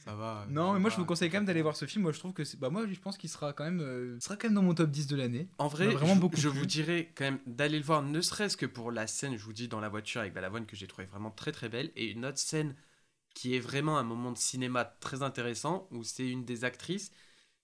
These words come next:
Speaker 1: qui doit montrer comment elle, euh, jouerait une vieille dame sans dents alors qu'elle a des dents. Et je trouve ce moment-là aussi vraiment génial.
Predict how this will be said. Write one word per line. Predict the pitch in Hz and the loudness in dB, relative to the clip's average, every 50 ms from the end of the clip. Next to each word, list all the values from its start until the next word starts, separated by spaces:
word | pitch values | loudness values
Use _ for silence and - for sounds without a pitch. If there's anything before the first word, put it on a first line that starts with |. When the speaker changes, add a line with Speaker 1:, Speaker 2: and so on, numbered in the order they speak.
| _ _ | _ _
Speaker 1:
qui | - - 131 117 | -12 -10 -10 -8
doit | 107 123 131 151 160 170 165 147 - | -8 -4 0 2 2 2 2 0 -2
montrer | 127 123 135 139 127 - - 165 160 | -6 -6 -4 -6 -6 -6 -6 -6 -6
comment | 160 - 165 160 165 165 165 165 165 - | -4 -2 -2 0 2 2 0 0 -2 -6
elle, | - 117 117 117 | -8 -6 -6 -4
euh, | 117 113 110 110 110 107 107 113 113 | -4 -4 -4 -4 -4 -4 -4 -4 -6
jouerait | 110 107 139 147 143 147 160 175 170 165 | -6 -6 -8 -6 -2 0 0 0 0 0
une | 131 123 123 120 117 113 | -4 -4 -4 -4 -6 -6
vieille | 110 117 123 151 151 143 | -8 -4 -4 -2 -2 0
dame | 135 151 151 151 143 | 2 2 0 2 0
sans | - - - 151 143 | -2 -2 -2 -2 -2
dents | 135 - - 131 104 - | 0 0 -2 -2 -2 -4
alors | 117 120 127 135 | -6 -6 -6 -8
qu'elle | - - 123 | -6 -6 -4
a | 120 117 | -4 -4
des | 113 113 | -4 -6
dents. | 107 101 101 98 101 - | -8 -8 -10 -12 -10 -8
Et | - 113 | -6 -6
je | 113 113 120 | -4 -4 -4
trouve | 113 - - 160 180 175 165 - - - _ _ - | -4 -4 -2 -2 -2 -4 -6 -14 -20 -20 _ _ -8
ce | - - - 123 | -6 -4 -4 -2
moment-là | 127 127 127 127 131 143 | -2 -2 0 0 2 2
aussi | 170 160 - - 165 | 2 2 0 -2 -4
vraiment | 139 131 120 117 127 147 147 131 | -4 -4 -4 -4 -4 -4 -4 -6
génial. | 120 113 113 117 123 117 113 101 90 87 87 82 | -6 -6 -4 -2 -2 -2 -2 -2 -4 -4 -6 -10